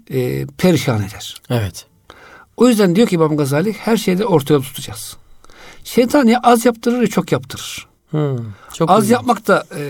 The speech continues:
Speaker 1: efendim vebal.
Speaker 2: Çok yapmak da bazı
Speaker 1: Çok,
Speaker 2: şeyleri.
Speaker 1: şimdi estağfirullah, "La yükellifullahu nefsen illa vus'aha," diyor Rabbimiz.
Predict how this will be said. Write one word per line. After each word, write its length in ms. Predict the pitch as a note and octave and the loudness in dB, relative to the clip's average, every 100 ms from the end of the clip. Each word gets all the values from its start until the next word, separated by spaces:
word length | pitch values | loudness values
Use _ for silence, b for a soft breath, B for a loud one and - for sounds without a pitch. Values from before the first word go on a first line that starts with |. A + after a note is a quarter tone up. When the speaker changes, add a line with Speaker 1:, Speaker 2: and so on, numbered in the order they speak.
| D3+ E3+ | -10 -10
Speaker 1:
efendim 440 | - - C#3+ C3+ C#3 - | -8 -6 -4 -6 -8 -2
vebal. 420 | C#3+ D#3 A#3 C4+ - - - | 0 2 2 -2 -12 -20 -4
Speaker 2:
Çok 240 | C#3+ C3 | -4 -2
yapmak 360 | F#2+ - E2+ - | -6 -8 -10 -10
da 100 | F#2 | -10
bazı 220 | C#2 - | -8 -4
Speaker 1:
Çok, 100 | - | -6
Speaker 2:
şeyleri. 300 | - - C#4 | -8 -18 -16
Speaker 1:
şimdi 220 | - - - | -12 -10 -8
estağfirullah, 640 | - G3 E3 E3 F3+ E3 | -2 0 2 2 0 2
"La 120 | F3+ | 2
yükellifullahu 840 | G#3+ G#3 F#3+ E3+ F3+ F3+ A3 F#3+ F#3 | 4 4 0 0 -2 2 4 4 2
nefsen 280 | F#3+ - | 0 2
illa 260 | E3+ D#3+ E3 | 2 4 2
vus'aha," 340 | D3 C#3 B2+ | 0 -6 -6
diyor 120 | C3 B2+ | -4 -4
Rabbimiz. 480 | A2+ B2 G#2 - | -6 -10 -12 -14